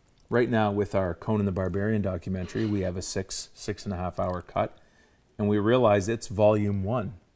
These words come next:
So now we have a six hour cut of volume one of our Conan documentary. We had a five and a half hour cut of our He-Man documentary. It's now down to two,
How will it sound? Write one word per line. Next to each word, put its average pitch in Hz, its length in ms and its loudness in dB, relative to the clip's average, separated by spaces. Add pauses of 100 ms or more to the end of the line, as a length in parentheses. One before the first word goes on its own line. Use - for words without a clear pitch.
(840)
So - 280 -2
now 107 240 4
we 110 120 2
have 95 240 2 (500)
a - 80 -6
six - 260 2
hour 113 220 8
cut 117 240 6
of 107 120 2
volume 110 460 8
one 117 240 8
of 104 100 0
our 98 120 4
Conan 101 300 0
documentary. 95 720 -2 (880)
We 104 220 2
had 95 600 4
a - 60 -8
five 110 340 8
and 113 80 6
a 98 60 4
half 101 240 2
hour 101 200 6
cut - 400 0
of 107 120 0
our 85 440 0
He-Man 123 440 2
documentary. 92 720 0
It's 104 200 -6
now 98 140 2
down 92 280 0
to 90 80 -4
two, 120 480 -2